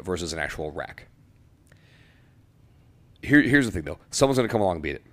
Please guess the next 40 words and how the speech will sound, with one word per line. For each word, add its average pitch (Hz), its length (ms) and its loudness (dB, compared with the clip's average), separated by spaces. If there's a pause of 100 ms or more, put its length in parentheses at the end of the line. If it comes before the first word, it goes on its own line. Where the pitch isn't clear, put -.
(1000)
Th-, 113 140 -2
it, 98 240 -10
that's, 98 340 -2
whether 101 220 2
it's 82 120 -4
this 117 220 0
year, 120 160 2
whether 107 100 0
it's 87 80 -6
for 90 60 -12
five 101 300 0
weeks, 104 260 -2
ten 104 220 -8
weeks, 98 280 -6
two - 220 -4
months, 104 360 -2 (140)
ten 113 220 -4
years, 95 280 -6 (240)
someone 120 380 0
is 123 80 0
going 92 240 -6
to, - 80 -10
and 98 140 -8
this 104 240 -2 (160)
lift 95 360 -2
will 104 80 0
become 95 200 -2
a 85 80 -4
moot 82 200 -8
point. - 300 -14 (1000)
This 104 200 0
reminded 113 320 0
me 101 80 -4
very 95 280 -2
much 90 240 -2
as 85 120 -6
I 87 40 -4
was 80 160 -8
watching 82 340 -10
it 78 120 -12